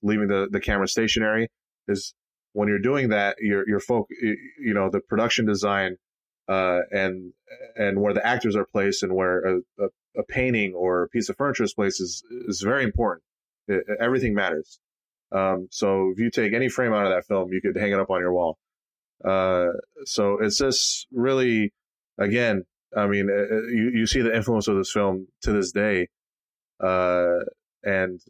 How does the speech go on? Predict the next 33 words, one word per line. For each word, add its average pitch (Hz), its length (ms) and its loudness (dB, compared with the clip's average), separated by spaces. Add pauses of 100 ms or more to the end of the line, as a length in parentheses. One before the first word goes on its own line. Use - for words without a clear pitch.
it, 95 300 0 (500)
again, 110 300 0
with 101 180 0
the, 92 280 0 (640)
also 175 240 2
with 151 100 0
the 131 60 2
foreshadowing, 113 800 0 (400)
I 101 100 0
mean, 98 300 -2 (200)
um, 98 400 0 (680)
I, 104 100 2
the, 110 420 0 (100)
the 113 180 0
most 113 200 0
famous 113 300 0
thing 117 240 0
is, 107 160 0
like, 104 180 2
they 107 280 0 (540)
put 113 160 0
oranges, 110 680 0 (180)
<laughs> 127 220 2
you 117 100 2
know, 104 140 2
into 104 320 0
a 98 60 2
scene 117 460 0
whenever 104 600 2
someone's 104 320 0
about 98 200 0
to 101 80 -4
die. 95 320 2